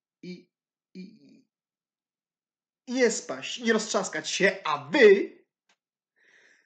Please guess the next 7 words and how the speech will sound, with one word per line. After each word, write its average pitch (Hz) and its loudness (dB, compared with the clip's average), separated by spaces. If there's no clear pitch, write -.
jak 220 0
dawniej, 143 -2
jak 165 -6
teraz, 139 -2
jak 175 -6
kiedyś, 135 -6
coś - 0